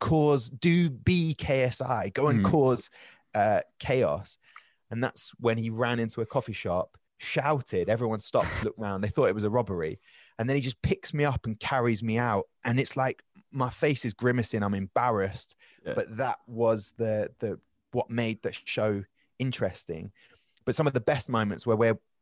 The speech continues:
Speaker 1: just him and I were at the, in Ajax's stadium watching them win, and, uh, and fans would come up who knew who he was, and we were just able to just chat as two
Speaker 2: Hmm.
Speaker 1: guys going to watch the football. So freezing cold weather,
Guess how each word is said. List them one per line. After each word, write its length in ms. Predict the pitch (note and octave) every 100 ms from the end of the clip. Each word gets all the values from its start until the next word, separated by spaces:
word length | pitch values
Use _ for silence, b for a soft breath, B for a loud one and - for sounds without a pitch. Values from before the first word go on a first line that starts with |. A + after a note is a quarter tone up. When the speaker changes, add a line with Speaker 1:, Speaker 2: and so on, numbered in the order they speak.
| _ -
Speaker 1:
just 140 | B2
him 140 | B2+ A2+
and 80 |
I 160 | A#2 A#2
were 160 | G#2 G#2
at 180 | -
the, 340 | - G#2 G2+ -
in 120 | G#2 -
Ajax's 680 | A2 G#2 - - F#2+ F#2+ - b b -
stadium 460 | - A#2 G#2+ G2
watching 280 | G#2+ - A2+
them 180 | G2 G2
win, 360 | G#2+ G2+ F#2 F#2 b b b -
and, 320 | G2+ G2+ G2
uh, 440 | G2+ G2 G2 G2 - - _ _ _
and 180 | A2 G#2 _
fans 380 | - B2 B2 A2+
would 200 | G#2+ G2+
come 200 | - A#2
up 180 | A#2 A2+
who 120 | G#2+ G2
knew 200 | A2 G2+
who 100 | G2+
he 120 | G2
was, 400 | G#2+ A2 F2 -
and 120 | G#2
we 100 | A2+
were 60 | G#2+
just 240 | G#2 - -
able 200 | A2 G#2+
to 140 | G#2
just 180 | G2 -
chat 280 | - A2 -
as 320 | G#2 F#2+ - - b -
two 180 | B2
Speaker 2:
Hmm. 40 | G2
Speaker 1:
guys 340 | A2+ G#2 G2
going 180 | - G2
to 100 | -
watch 200 | G#2 -
the 60 | -
football. 380 | - - E2+ E2
So 220 | - G#2+ B B - _ _ -
freezing 420 | - F3 E3 D#3
cold 260 | D3+ C#3 B2
weather, 440 | B2+ G#2 G#2 G#2